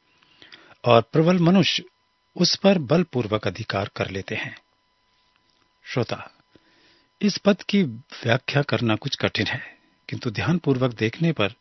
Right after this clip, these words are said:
हम इसका अर्थ समझ सकते हैं। इसका संकेत आत्मिक शक्ति की ओर है।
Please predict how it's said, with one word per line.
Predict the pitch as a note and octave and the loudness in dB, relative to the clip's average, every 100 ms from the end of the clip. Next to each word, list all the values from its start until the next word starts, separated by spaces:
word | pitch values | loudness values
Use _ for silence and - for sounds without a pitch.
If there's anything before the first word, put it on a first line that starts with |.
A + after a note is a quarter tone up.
| - _ - - - - | -20 _ -20 -20 -14 4
हम | F#3 | 6
इसका | F#3+ - | 6 4
अर्थ | C3 A#2 - - | 2 2 -4 -12
समझ | - A2 G2+ | -4 -2 -2
सकते | - - A2 | -4 -8 -8
हैं। | A2 - _ _ _ _ _ _ - - _ - | -12 -14 _ _ _ _ _ _ -20 -20 _ 0
इसका | F#3 - | 2 4
संकेत | A3+ F#3 F3+ E3+ E3+ - _ | 4 2 2 0 0 -10 _
आत्मिक | - D3+ _ F3 F#3 | 0 0 _ 0 0
शक्ति | - - - - A#2 | -2 -6 -6 -8 -4
की | A#2+ | -2
ओर | G#2+ G2+ | 0 0
है। | G2+ B2 - | -2 -6 -12